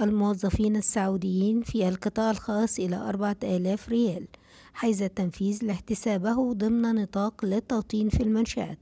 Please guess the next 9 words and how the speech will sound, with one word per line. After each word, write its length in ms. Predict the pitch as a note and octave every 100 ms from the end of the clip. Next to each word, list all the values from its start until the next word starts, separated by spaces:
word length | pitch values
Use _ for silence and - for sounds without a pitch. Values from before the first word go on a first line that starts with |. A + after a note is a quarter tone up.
| - _ _ _ _ _ _ _ _ -
وتضمن 580 | B3 C4+ A#3+ A#3 A3+ A3
القرار 500 | G3+ A3+ G#3 G3 F#3
الصادر 440 | - G3+ F#3+ A3+
قبل 300 | - G#3+ F3+
خمسة 420 | D3+ A3 G3+ G3+ -
أشهر 400 | G3+ F#3+ - G3+
تقريبًا 680 | - G3 - F#3 F#3+ A3+ B3
عدم 360 | G#3 F#3+ G#3 -
احتساب 540 | - - G#3 - G3+